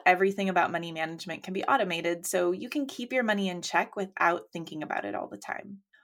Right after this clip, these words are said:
Automation can include using tools or apps to handle your money for you, or it can be as simple as developing new habits.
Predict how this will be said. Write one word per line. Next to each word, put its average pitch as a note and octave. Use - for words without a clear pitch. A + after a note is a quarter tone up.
Automation A#3
can G#3
include G3
using F3
tools F#3
or F#3+
apps -
to F#3+
handle F3
your E3
money D#3+
for D#3+
you, A3+
or C4+
it D#4
can C#4
be A#3+
as G3
simple F#3+
as E3+
developing D#3
new D3+
habits. -